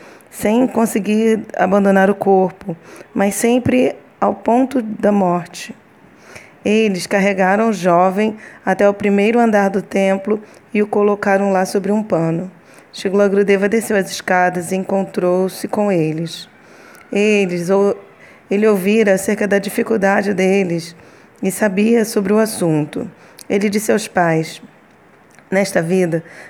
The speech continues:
vocês enganaram as pessoas para extrair uma grande riqueza delas. E vocês também ocuparam seu filho nesse comportamento pecaminoso. Ele estava sempre usando o cérebro para pensar sobre como enganar as pessoas,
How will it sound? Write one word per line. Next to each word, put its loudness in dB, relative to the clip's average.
vocês 0
enganaram 2
as -2
pessoas 0
para 2
extrair 2
uma 2
grande -2
riqueza -2
delas. -4
E -4
vocês 0
também 2
ocuparam 0
seu -2
filho -2
nesse 0
comportamento 0
pecaminoso. 0
Ele 0
estava 0
sempre 0
usando 4
o 4
cérebro 2
para 2
pensar -2
sobre -4
como -2
enganar 2
as -2
pessoas, 0